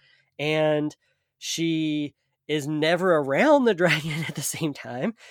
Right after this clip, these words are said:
So, so maybe, uh, that could happen.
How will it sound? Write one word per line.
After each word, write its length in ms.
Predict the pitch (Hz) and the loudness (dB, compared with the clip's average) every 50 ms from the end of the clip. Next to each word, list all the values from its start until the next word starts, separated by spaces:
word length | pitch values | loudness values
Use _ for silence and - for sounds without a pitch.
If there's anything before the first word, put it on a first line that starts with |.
| - _ | -20 _
So, 380 | - - 175 165 165 165 160 - _ _ _ | 0 2 4 4 4 4 0 -2 _ _ _
so 180 | _ - 196 196 | _ -2 -2 0
maybe, 800 | 180 170 160 151 156 175 226 254 269 269 202 190 185 190 208 196 - _ _ _ _ - | 0 -2 -2 -2 -2 -2 -2 -2 -4 -4 -4 -4 -4 -6 -6 -8 -10 _ _ _ _ -2
uh, 260 | 156 170 170 170 165 | 0 2 2 2 2
that 200 | 156 175 190 - | 2 0 -2 -2
could 120 | - 180 | -6 -4
happen. 420 | 160 220 262 214 - - 104 110 | -2 -2 -2 -2 -6 -12 -18 -20